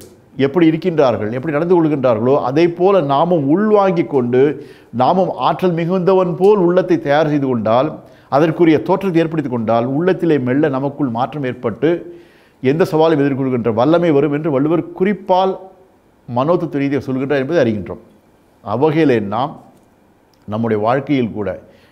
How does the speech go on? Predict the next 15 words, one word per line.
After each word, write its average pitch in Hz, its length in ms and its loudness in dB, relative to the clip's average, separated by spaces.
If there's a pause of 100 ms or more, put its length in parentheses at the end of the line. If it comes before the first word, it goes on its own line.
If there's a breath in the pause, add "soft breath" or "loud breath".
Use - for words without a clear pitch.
எந்த 147 260 -2
ஒரு 143 200 2
விஷயத்துக்கும் 107 640 -8 (800 soft breath)
மன 120 240 0
தயாரிப்பு, 143 760 0 (200)
முன் 160 140 -8
தயாரிப்பு 131 480 0
என்ற 107 200 -4
அத்தனையும் 120 340 -2
ஏற்படுத்தி 107 500 -4 (200)
சவால்களை 143 580 2 (280)
எதிர்கொண்டு 123 460 -2 (320)
வாழ்க்கையில் 120 460 -2
வெற்றி 104 200 -8
பெறுவோம். 92 400 -10